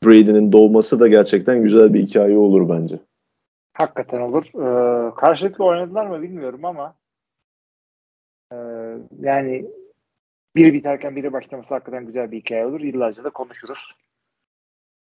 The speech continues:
Speaker 2: diye düşünüyorum. Ee, var mı başka konuşacağımız bir şey? Sanki her şeye dokunduk gibi geliyor.
Speaker 1: Yani. İnşallah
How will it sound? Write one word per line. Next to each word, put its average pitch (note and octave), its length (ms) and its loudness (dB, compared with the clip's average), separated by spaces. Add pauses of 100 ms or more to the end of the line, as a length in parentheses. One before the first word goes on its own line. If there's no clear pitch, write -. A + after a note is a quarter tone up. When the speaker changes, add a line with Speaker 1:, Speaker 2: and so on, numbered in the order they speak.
(640)
Speaker 2:
diye C#3+ 200 2
düşünüyorum. B2+ 440 -4 (100)
Ee, - 60 -4 (1400)
var C4 140 -10
mı B3 80 -16
başka G3 200 -14
konuşacağımız D3+ 560 -20
bir B2 60 -20
şey? B2+ 120 -20
Sanki F3 280 -12
her F#3+ 100 -8
şeye F#3+ 200 -10
dokunduk F3+ 400 -12
gibi B2+ 200 -16
geliyor. C3+ 320 -10 (1500)
Speaker 1:
Yani. D3+ 420 0 (1300)
İnşallah A2 600 6